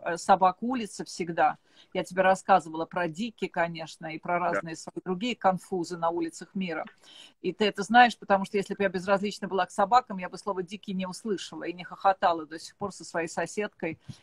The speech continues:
Speaker 1: И каждый раз, когда я вижу, у нас, мы просто истерика начинается на улице, потому что, ну, действительно, крики «Дики, Дики». Э, и <laughs> вот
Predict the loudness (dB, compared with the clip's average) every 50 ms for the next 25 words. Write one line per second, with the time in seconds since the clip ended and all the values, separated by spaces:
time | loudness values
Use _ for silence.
0 | _ _ -4 -2 0 0 0 0 -2 -4 -8 -6 0 2 2 2 2 2 6 6
1 | 6 6 4 -4 -10 -8 -4 -2 -2 -2 -2 -4 -6 -8 -6 -6 -6 -6 -6 -6
2 | -6 -6 -4 -4 -4 -4 -2 -4 -6 -6 -6 -4 0 0 0 0 -2 -8 -10 -12
3 | -12 -12 -14 -8 -6 -6 -6 -6 -8 -4 -2 -2 0 0 0 -2 -2 -6 -10 -16
4 | -14 -6 -4 -4 -4 -4 -6 -14 -14 -14 -10 -8 -8 -8 -8 -8 -12 -16 -18 -18
5 | -10 -6 -6 -6 -6 -8 -14 -14 -10 -4 -4 -4 -4 -4 -6 -4 -2 -2 -2 -2
6 | -4 -8 -4 -4 -6 -6 -4 -4 -4 -4 -4 -8 _ _ _ -20 -20 -12 _ 2
7 | 4 4 4 2 0 -4 -4 -2 0 2 2 2 2 0 -6 -12 _ _ _ _
8 | _ _ _ _ _ -20 -20 -20 _ _ _ _ _ _ _ -6 2 4 4 4
9 | 4